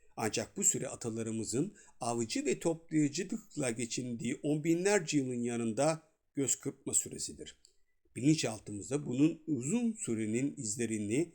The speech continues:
hala taşırız. Örneğin neden kendimize pek az fayda sağlayan yüksek kalorili yiyeceklere saldırıp obez oluruz? Bunu anlamak için avcı toplayıcı atalarımızın yeme alışkanlıklarını analiz etmemiz gerekiyor.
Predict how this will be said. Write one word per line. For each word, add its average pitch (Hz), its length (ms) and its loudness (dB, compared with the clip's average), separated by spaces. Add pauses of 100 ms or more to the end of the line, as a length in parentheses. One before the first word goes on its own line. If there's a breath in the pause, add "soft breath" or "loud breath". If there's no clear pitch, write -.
(120 loud breath)
hala 123 440 2
taşırız. - 560 -2 (400 soft breath)
Örneğin 247 420 8
neden 302 320 4
kendimize 180 540 4
pek 190 260 0
az 160 240 4
fayda 156 300 2
sağlayan 120 600 2 (220 loud breath)
yüksek - 400 -2
kalorili 147 600 6
yiyeceklere 143 760 4
saldırıp 131 580 0 (120)
obez 127 340 0
oluruz? 120 440 -2 (640)
Bunu 135 140 4
anlamak 143 420 2
için - 300 -6
avcı 120 460 -4
toplayıcı 113 520 -4
atalarımızın 107 1040 -4 (240 loud breath)
yeme 127 240 2
alışkanlıklarını 104 1300 -6
analiz 113 380 -4
etmemiz - 460 -12
gerekiyor. 76 500 -14